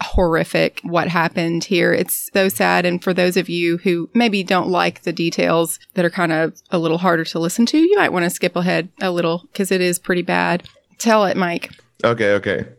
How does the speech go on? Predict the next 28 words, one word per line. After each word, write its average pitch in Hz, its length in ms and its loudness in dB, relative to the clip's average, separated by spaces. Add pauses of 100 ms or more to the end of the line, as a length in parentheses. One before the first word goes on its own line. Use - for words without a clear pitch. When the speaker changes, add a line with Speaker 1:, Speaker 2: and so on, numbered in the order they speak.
(360)
Speaker 2:
So 117 160 4
here's 135 240 4
what 117 100 4
happened, 95 340 2
people. 95 400 2 (200)
On 156 360 2 (100)
a 123 480 4
kind 190 220 4
of 285 80 2
like 160 200 2
an 110 80 2
abandoned, 95 920 2
uh, 82 360 4
trainway, 90 720 2
a 90 120 0
seventy-five 117 720 0
car 95 300 2
train, 90 680 0 (460)
six - 380 -2
thousand 123 440 2
ton 95 400 2
Union 123 560 2
Pacific 120 680 0
locomotive, 87 760 2
to - 100 -6
be 82 100 2
very 76 240 2
specific, - 540 -4